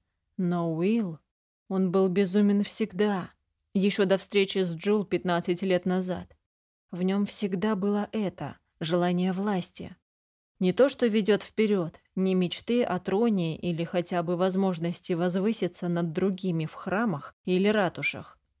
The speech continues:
Колдун жаждал обладать душами людей.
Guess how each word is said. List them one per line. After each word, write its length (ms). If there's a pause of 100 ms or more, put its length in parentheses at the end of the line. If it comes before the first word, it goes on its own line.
(420)
Колдун 640
жаждал 520
обладать 600
душами 480
людей. 680